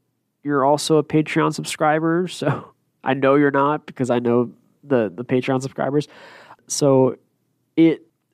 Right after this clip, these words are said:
she, this is lady who's just sitting there 'cause the train is on a reverse course. Uh, so they're doing construction. So the northbound train,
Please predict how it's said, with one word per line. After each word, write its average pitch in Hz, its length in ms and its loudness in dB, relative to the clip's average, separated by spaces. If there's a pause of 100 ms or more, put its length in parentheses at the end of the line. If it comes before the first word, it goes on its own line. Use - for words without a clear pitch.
she, 190 260 -2
this 175 240 -2
is 175 140 -6
lady 196 240 2
who's 147 120 -2
just 147 180 -2
sitting - 280 -4
there 104 260 -2 (320)
'cause 135 160 -2
the 143 80 -2
train 180 320 0
is 175 140 2
on 143 440 2
a 127 540 0 (420)
reverse 127 840 -2 (100)
course. - 560 -8
Uh, 117 320 -4 (500)
so 117 260 -2
they're 123 100 -2
doing 139 240 0
construction. 131 800 -4 (400)
So - 140 -4
the 131 100 2
northbound 135 800 0
train, 127 640 -4